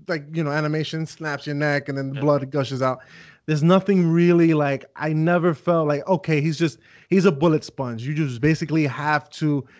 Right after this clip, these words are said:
Speaker 1: make sure you're stocked up. You have enough bullets. You can definitely get through that fight. You know, you can even, like, sit down and, and, and apply a med kit <laughs> and he's still, like, and then he charges at you.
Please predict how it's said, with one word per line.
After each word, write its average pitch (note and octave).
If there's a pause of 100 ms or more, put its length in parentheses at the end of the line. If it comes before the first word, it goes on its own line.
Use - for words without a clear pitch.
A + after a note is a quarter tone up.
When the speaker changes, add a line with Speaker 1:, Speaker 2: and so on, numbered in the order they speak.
(180)
Speaker 1:
make D3+
sure F3+
you're F3+
stocked F3+
up. F#3 (120)
You C#3
have C#3
enough D3+
bullets. F#3+
You D3+
can C3+
definitely D#3+
get D#3
through D#3
that D3+
fight. D3 (420)
You D3+
know, D3
you D#3+
can F3+
even, F3
like, D3 (160)
sit F3+
down E3
and, D3+
and, D3+ (120)
and D#3+
apply D#3
a D3+
med D3 (340)
kit E3+
<laughs> -
and A#3
he's A#3+
still, A3+
like, G3+ (340)
and G3
then G3
he G3+
charges E3+
at B2+
you. A#2